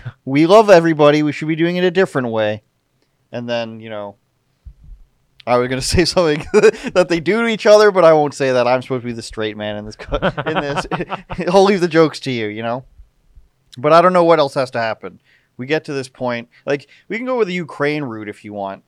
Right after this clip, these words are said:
Speaker 2: Do you really think they're just giving them all this money because they love the Ukrainian people, wanna protect them? Is that what Justin Trudeau and Joe Biden are doing? Or is there some other reason? Whatever it may be.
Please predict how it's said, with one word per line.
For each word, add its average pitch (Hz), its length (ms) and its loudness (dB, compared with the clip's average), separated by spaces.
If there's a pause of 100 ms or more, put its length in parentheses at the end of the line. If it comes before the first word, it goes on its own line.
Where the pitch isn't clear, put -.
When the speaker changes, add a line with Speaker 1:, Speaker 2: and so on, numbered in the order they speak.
(440)
Speaker 2:
Do 135 80 -12
you 151 60 -8
really 196 220 0
think 185 160 -6
they're 175 120 -4
just 156 200 -8
giving 139 280 -4
them 139 120 -6
all 131 160 -2
this 123 160 -10
money 123 200 -8
because 120 380 -10
they 113 140 -10
love 107 560 -8 (240)
the 120 100 -18
Ukrainian 110 480 -12
people, 107 300 -14
wanna 104 260 -10
protect 104 400 -10
them? 107 180 -12 (260)
Is 120 160 -12
that 139 240 0
what 143 140 -6
Justin 131 360 -6
Trudeau 123 500 -4
and 117 260 -12
Joe 120 160 -8
Biden 113 300 -2
are 110 80 -10
doing? 110 440 -12 (340)
Or 143 160 -2
is 143 60 -4
there 147 100 -2
some 139 220 -6
other 110 240 -2
reason? 95 440 -14
Whatever 165 340 0
it 143 80 -4
may 123 140 -8
be. 92 280 -14